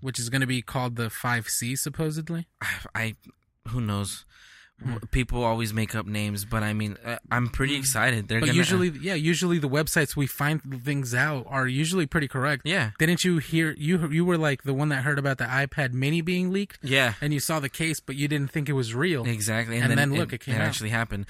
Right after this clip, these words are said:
Speaker 2: So what they're saying is that Apple will unveil the new models on September tenth. That's gonna be a year,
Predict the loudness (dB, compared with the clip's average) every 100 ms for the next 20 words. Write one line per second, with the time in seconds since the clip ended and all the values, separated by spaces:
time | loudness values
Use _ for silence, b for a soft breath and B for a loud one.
0 | B B -4 0 0 -2 -8 -6 -4 -2
1 | 0 0 0 -2 -2 -2 -2 _ -2 0
2 | 0 -4 -4 -4 -4 -4 -4 -4 -2 -2
3 | 0 -2 -6 -10 _ _ _ -16 -10 -4
4 | -2 0 0 -2 -2 -2 -2 0 -2 -2
5 | -2 -4 -4 -4 -4 -4 -4 -4 -4 -8
6 | _ B B B B -6 -2 -2 -2 -4
7 | -4 -4 -4 -2 -4 -4